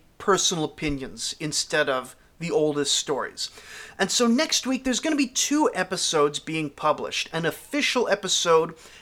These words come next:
and an unofficial theological and methodological, it's probably just gonna be a rant on an assortment of topics, something skippable for those who don't actually want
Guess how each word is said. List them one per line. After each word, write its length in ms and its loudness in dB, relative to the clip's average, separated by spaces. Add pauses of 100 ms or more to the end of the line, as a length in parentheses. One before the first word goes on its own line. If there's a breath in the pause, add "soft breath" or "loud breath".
and 140 4
an 120 2 (100)
unofficial 840 0 (380 loud breath)
theological 1040 4
and 300 -2
methodological, 1300 2 (520 loud breath)
it's 280 2
probably 360 0
just 240 -6
gonna 140 -2
be 180 -8
a 60 0
rant 600 -2 (100)
on 180 4
an 120 0
assortment 640 2
of 180 -6
topics, 680 2 (420 loud breath)
something 300 0
skippable 640 2 (200)
for 180 0
those 340 4
who 80 -2
don't 260 4
actually 400 -2
want 400 2